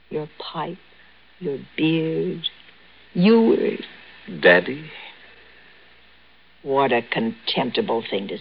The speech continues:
Speaker 1: say. What an evil, dirty man you are.
Speaker 2: Ah, you see why it has become impossible for you to continue as my patient.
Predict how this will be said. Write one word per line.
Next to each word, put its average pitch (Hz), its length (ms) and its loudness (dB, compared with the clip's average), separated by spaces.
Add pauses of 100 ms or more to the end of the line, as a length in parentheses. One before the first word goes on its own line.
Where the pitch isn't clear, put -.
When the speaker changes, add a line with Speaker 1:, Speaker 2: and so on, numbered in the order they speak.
(140)
Speaker 1:
say. - 400 -14 (1400)
What 190 320 6
an 147 220 4 (120)
evil, 127 500 2 (240)
dirty - 400 8
man - 580 4
you - 260 -4
are. - 260 -12 (540)
Speaker 2:
Ah, - 420 -6 (600)
you 139 160 2
see 175 260 2
why 107 300 0
it - 120 -2
has - 140 -10
become 87 480 -2
impossible - 760 0
for - 80 -8
you 101 160 -4
to 98 120 -4
continue 85 560 -6
as - 120 -8
my 71 200 -8
patient. - 560 -10